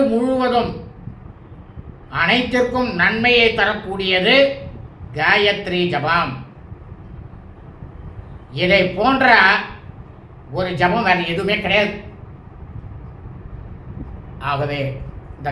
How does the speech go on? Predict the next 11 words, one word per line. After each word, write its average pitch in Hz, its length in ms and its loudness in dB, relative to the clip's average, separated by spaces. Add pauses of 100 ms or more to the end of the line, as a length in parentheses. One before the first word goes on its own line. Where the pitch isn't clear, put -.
காயத்ரியினுடைய 156 760 -2 (300)
தேவியினுடைய 147 480 -4
மகிமையை 147 420 -2 (340)
அனைவரும் 147 520 -4
கேட்டு, 139 260 -4 (240)
அன்றைய 131 380 0
தினம் 165 220 -2 (680)
இதன் 143 320 -4
பிரகதியிலே 147 640 0 (640)
பதிவிட்ட 170 400 -2 (120)
பிரகாரம் 151 480 -2